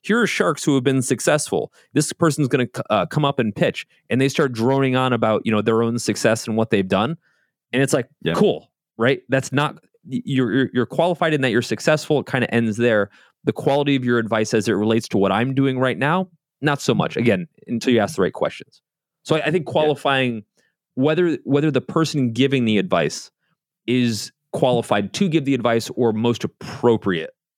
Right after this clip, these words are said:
Speaker 1: for your business.
Speaker 2: Exactly.
Speaker 1: And then the second thing is, how applicable is it to my situation,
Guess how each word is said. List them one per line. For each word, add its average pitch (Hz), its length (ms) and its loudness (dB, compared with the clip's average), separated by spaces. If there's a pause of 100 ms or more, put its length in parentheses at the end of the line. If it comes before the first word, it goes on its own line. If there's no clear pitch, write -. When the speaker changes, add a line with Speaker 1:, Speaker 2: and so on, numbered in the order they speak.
(180)
Speaker 1:
for 95 420 -2 (140)
your 85 180 2
business. - 400 -8 (460)
Speaker 2:
Exactly. - 500 -8 (640)
Speaker 1:
And 151 120 0
then 147 100 2
the 135 80 2
second 170 380 0
thing 127 180 2
is, 117 200 -2 (280)
how 185 240 0
applicable 151 560 0
is 131 100 0
it - 200 -4
to 131 100 -2
my 143 240 0
situation, 82 640 -4